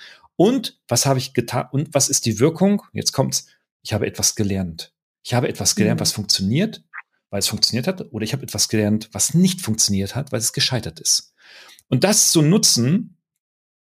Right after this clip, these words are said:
Speaker 1: das ist doch, das ist doch, äh, damit, damit kommt, kommen Unternehmen nach vorne, damit kommen Teams nach vorne. Ähm, siebziger, achtziger, neunziger Jahren,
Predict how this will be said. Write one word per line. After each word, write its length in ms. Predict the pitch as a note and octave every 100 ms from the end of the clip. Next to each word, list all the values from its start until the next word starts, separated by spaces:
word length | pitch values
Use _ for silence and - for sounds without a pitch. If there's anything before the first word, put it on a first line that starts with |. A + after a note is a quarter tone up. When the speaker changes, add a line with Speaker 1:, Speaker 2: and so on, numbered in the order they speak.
| _
Speaker 1:
das 160 | - -
ist 200 | B2 -
doch, 120 | - -
das 220 | - -
ist 220 | - -
doch, 180 | - -
äh, 80 | - -
damit, 380 | - - F#2+ -
damit 400 | - C#4+ G3+ -
kommt, 400 | - F3+ - -
kommen 280 | - G2 F2
Unternehmen 460 | G#2+ - F#2 F#2
nach 160 | E2 -
vorne, 260 | - E2+ F2
damit 320 | D#3+ F#3 E3
kommen 260 | - F#3
Teams 340 | F#3 G3+ D#3 -
nach 100 | -
vorne. 400 | - D#3+ D#3+ E3 - - - - - -
Ähm, 800 | - B2 A#2+ A#2+ C3+ B2 - G#2+ - _ _ _ _ _ _ -
siebziger, 380 | G3 - F3 -
achtziger, 340 | D3 - C#3+
neunziger 400 | B2+ D#3 E3+ C#3+
Jahren, 580 | C3 B2+ C3 C3 C3 -